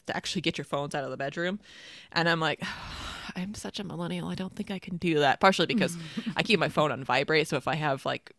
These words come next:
Speaker 1: I'm always parent, like, no one ever calls me in the middle of the night. And I have it set up so that only emergency calls could come through from, like, family members. But, like, on the off chance that that happens and I have my phone in another room,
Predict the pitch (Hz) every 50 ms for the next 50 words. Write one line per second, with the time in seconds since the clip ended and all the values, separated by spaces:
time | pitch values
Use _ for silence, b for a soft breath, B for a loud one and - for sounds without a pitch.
0 | _ - - _ - 160 165 170 160 156 - - 170 - - 156 143 143 147 175
1 | 165 143 143 139 135 - - - 131 135 143 139 127 - - 123 - - - -
2 | - 104 - 67 - - - _ _ _ _ _ - 160 147 151 165 151 - -
3 | - 147 160 - - - - 135 139 - - 131 139 135 131 127 131 - 151 143
4 | - 143 - - - - - - - - - - - - - - - - - -
5 | - - - - - - - - 160 156 151 - - 50 - - - - - -
6 | - B B B B B B B B B B B - - 147 143 - 180 196 208
7 | 240 240 - 208 220 226 - - - 240 254 240 202 175 170 165 175 - - -
8 | - 175 - - 185 180 175 208 220 233 - 185 160 160 160 160 147 - - -
9 | - _ _ - - 170 165 160 165 165 180 175 180 160 160 - 185 190 180 160
10 | 151 151 156 156 143 147 180 196 196 170 147 139 143 151